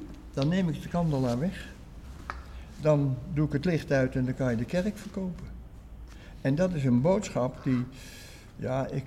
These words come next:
kan niet nalaten om dat voortdurend te benadrukken, hè. We moeten, we moeten God zoeken. Iemand zei van de week tegen mij, "Ja, maar het is allemaal zo onbe-, onzichtbaar." Dan zeg ik, "Ja, maar één ding is zichtbaar, dat is je Bijbel.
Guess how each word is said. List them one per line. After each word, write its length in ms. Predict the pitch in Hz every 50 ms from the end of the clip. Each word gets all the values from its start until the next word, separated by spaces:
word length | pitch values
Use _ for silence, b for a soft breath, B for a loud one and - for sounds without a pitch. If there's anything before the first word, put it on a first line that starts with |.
| - -
kan 220 | 185 190 208 208
niet 320 | 202 190 202 214 202 202 -
nalaten 540 | 175 175 160 151 143 131 127 127 123 147
om 100 | 143 139
dat 160 | 139 139 135 -
voortdurend 500 | - 143 139 139 233 269 269 226 180 -
te 80 | 147
benadrukken, 840 | 120 131 135 151 190 208 196 160 123 113 113 107 104 101 - 117 120
hè. 100 | 135 156 175 175 175
We 80 | 156
moeten, 280 | 147 160 156 147 156 139 B B B B B B B B B B - - -
we 80 | - 147
moeten 320 | 156 170 175 - - 160 147
God 220 | - 151 147 -
zoeken. 260 | - 135 113 113 143
Iemand 260 | 185 160 175 180 175
zei 340 | - - 170 170 165 160 156
van 260 | 147 - - 151 147
de 60 | 151 156
week 240 | 170 180 175 175
tegen 260 | - 160 156 151 147 147
mij, 200 | 143 139 131 127
"Ja, 160 | 117 120 123
maar 120 | - 135
het 140 | 143 135 -
is 120 | 147 143
allemaal 200 | 156 160 147 143
zo 160 | 131 - 147 143
onbe-, 420 | 143 - 143 143 143 143 165 - -
onzichtbaar." 720 | - 143 131 - - 208 214 - 117 107 101 98 95 104
Dan 120 | 117 135 135
zeg 160 | 135 160 147
ik, 140 | 143 127 -
"Ja, 200 | 123 123 135 156
maar 120 | 170 -
één 220 | 196 190 208 208
ding 180 | 196 196 190 185
is 140 | 175 - -
zichtbaar, 380 | - 160 127 110 98 101 104
dat 100 | 107 113
is 60 | 113 -
je 80 | 135 131
Bijbel. 520 | 139 170 165 120 92 92 95 - -